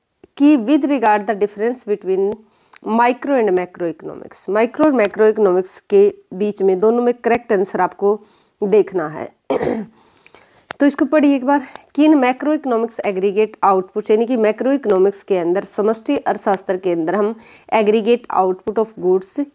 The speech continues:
and services को लेते हैं at the level of nation, यानी कि एक नेशन के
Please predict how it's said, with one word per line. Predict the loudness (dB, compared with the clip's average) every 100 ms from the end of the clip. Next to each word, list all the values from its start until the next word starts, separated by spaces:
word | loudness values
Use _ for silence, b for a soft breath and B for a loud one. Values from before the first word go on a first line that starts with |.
| -4
and | -2 -2 -2
services | -2 -2 0 -2 -2
को | -2
लेते | 2 2 2 -2
हैं | -2 -4
at | -6 -4
the | 0
level | 0 0 0 -4
of | -2
nation, | -2 -2 -2 -2 0
यानी | 0
कि | -2
एक | -2
नेशन | 0 0 0 -2
के | 0 -2